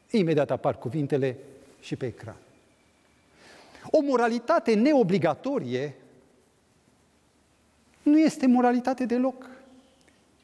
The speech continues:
Și eu nu sunt legat cu adevărat atunci când eu mă leg, căci mă pot dezlega oricând. Dragii mei, leg-, legea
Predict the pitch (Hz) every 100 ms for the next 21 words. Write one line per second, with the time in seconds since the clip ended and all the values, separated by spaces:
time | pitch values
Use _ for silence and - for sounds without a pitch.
0 | _ - - - 285 349 415 - 233 190
1 | 190 175 202 - 202 180 170 247 285 226
2 | 226 269 254 - - - - - - -
3 | - _ _ _ _ - 220 269 320 214
4 | 170 143 - 240 - 247 233 285 - 190
5 | 226 226 214 202 - 175 143 - _ _
6 | _ _ _ - 147 185 208 202 151 113
7 | - - - - 156 180 202 175 160 196
8 | 156 196 185 156 156